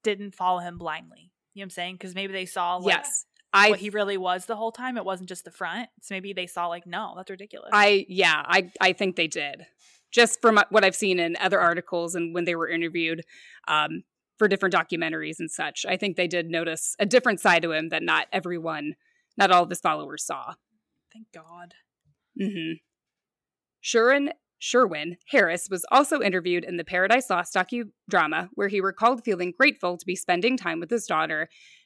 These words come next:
Speaker 2: and he couldn't possibly have foreseen what would happen later, later that night. The dinner ended up being cut short,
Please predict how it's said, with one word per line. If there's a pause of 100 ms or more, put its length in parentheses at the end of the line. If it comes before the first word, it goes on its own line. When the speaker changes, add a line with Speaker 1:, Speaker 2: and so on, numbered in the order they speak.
(180)
Speaker 2:
and
he (960)
couldn't
possibly
have
foreseen
what
would
happen
later, (160)
later
that
night. (840)
The
dinner
ended
up
being
cut
short,